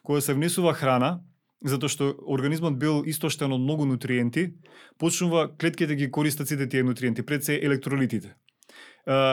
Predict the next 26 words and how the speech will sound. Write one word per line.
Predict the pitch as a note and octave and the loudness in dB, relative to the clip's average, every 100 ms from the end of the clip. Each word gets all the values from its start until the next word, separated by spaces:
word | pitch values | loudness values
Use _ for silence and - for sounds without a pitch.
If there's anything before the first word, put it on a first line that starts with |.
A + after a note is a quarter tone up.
| C3+ - | 0 -4
односно, | C#3+ E3 E3 D#3 | -2 0 0 -2
серумската, | C#3 D3+ D3 F#3 F3 D#3+ C#3+ C#3 | -2 0 0 0 0 2 0 0
серумското | C#3+ F3+ F3+ E3 | -2 0 0 0
ниво | D3 B2+ C#3+ C#3+ | 0 2 2 4
на | B2 | 2
доста | A#2+ D3 - C#3+ | 2 -2 0 0
минерали | C3 B2+ C3 D3+ | 2 2 2 2
опаѓа, | D3 C3 A2 G2+ - _ _ _ _ | 2 2 -2 -4 -12 _ _ _ _
што | - C#3+ | -8 -2
може | C3 C3 D3 | 0 0 0
да | C3+ | 0
биде | C#3 D3 C#3+ - | 0 0 0 -6
кај | - C#3 C#3 | -4 -2 0
некои | C#3+ | -2
доста | C3 C3 C3 | -2 -4 -4
сериозно. | C3 B2+ G#2 F#2+ - _ _ _ | 0 0 -2 -6 -14 _ _ _
Како | D3 D3+ D#3 | 0 2 0
би | |
се | D3 C#3+ | -2 -2
постапило? | D3 - C3+ A#2 G#2+ G#2 - - _ | -2 2 2 0 -4 -8 -18 -20 _
Прво | D3+ D#3+ | 0 0
да | D#3+ | 0
се | D3+ C3+ | -2 -4
почне | D3+ D#3 C#3 | -2 -2 -2
со | - D3 B2 - _ | 2 2 0 -6 _
суплементација | - C3+ C#3 C3 B2 A#2+ A#2 - C3 | -8 -6 -2 0 0 0 -2 0 -2